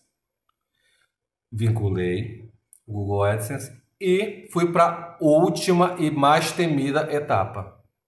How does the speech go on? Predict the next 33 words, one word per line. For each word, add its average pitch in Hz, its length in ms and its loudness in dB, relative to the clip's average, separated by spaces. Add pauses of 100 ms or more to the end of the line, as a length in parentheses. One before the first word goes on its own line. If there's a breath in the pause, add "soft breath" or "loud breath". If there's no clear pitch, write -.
(140)
Sim, - 440 -12 (140)
que - 80 -10
é 101 60 -2
a 95 80 -2
etapa 101 440 -2
de 110 460 -2 (340 loud breath)
análise. 104 600 0
É - 20 4
aquela 117 360 0
que 120 140 -6
o 120 100 0
YouTube 120 440 0
faz 117 220 0
um, 127 400 -6 (580)
um 143 80 0
escaneamento 147 840 0
no, 135 160 -2
no, 127 100 0
no 120 140 -2
canal, 117 800 0
né, 117 160 -2
pra 120 220 0
ver 113 160 0
se 110 100 -4
tem 123 80 -2
alguma 110 760 0
coisa 123 280 0
que 117 140 -2
não 117 600 0
esteja 123 380 0
dentro 117 240 0
das 113 140 -2
diretrizes, 127 760 -4